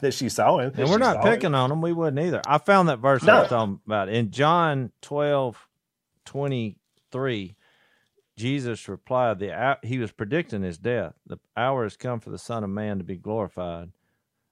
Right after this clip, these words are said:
Speaker 2: I tell you the truth." Now, he chose wheat here. He said, "Unless a kernel of wheat falls to the ground and dies, it remains only a single seed.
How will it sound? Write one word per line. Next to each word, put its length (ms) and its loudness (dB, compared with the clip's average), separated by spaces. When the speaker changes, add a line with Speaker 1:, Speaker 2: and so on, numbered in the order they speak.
Speaker 2:
I 120 -2
tell 260 -4
you 160 -2
the 160 -6
truth." 580 -6
Now, 120 -4
he 160 0
chose 360 -2
wheat 400 -4
here. 200 -6
He 60 -8
said, 200 -8
"Unless 380 -4
a 100 -8
kernel 840 -6
of 200 -10
wheat 420 -10
falls 500 -4
to 140 -10
the 140 -10
ground 420 -6
and 160 -8
dies, 640 -8
it 160 -10
remains 500 -8
only 300 -6
a 100 -8
single 480 -10
seed. 500 -14